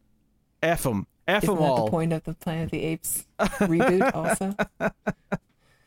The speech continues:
Speaker 1: Uh, no, that's, I, I think the, no, 'cause the, the, the new trilogy is far more nuanced. It's, it's, it's far more,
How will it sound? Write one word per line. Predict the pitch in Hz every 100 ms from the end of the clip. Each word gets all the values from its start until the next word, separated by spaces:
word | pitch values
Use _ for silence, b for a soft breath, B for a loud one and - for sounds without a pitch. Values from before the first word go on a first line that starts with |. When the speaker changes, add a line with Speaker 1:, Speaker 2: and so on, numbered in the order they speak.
| _ _ _ B 220 220 220 220 214 170 -
Speaker 1:
Uh, | 170 196 143
no, | 247 139 127
that's, | 180 196
I, | - 185 202
I | 247
think | 254
the, | 185 180 180
no, | 127
'cause | - 151
the, | 180
the, | 170 190
the | 185
new | 202 220
trilogy | - 165 143 127
is | 120
far | - 123
more | 113 107
nuanced. | 101 104 98 101 123
It's, | 123
it's, | 143 -
it's | 147 -
far | 151 143 139
more, | 131 123 113 107